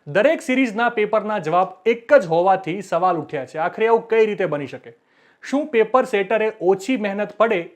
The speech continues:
એ માટે આ પ્રકારે પેપર સેટ તૈયાર કર્યા હતા કે પછી કોઈ માનીતા ઉમેદવારોને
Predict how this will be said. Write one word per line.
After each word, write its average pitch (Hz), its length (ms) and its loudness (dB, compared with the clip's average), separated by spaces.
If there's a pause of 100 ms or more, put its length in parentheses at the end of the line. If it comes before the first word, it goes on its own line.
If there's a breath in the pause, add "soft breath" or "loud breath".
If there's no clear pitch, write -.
એ 220 140 8
માટે 220 340 0
આ 220 60 2
પ્રકારે 202 460 -2
પેપર 190 380 -2
સેટ 196 260 -6
તૈયાર 185 220 -2
કર્યા 190 260 -2
હતા 202 220 -2
કે 190 140 -6
પછી 185 260 -6
કોઈ 214 280 -2 (360 soft breath)
માનીતા 160 460 -2
ઉમેદવારોને 202 840 2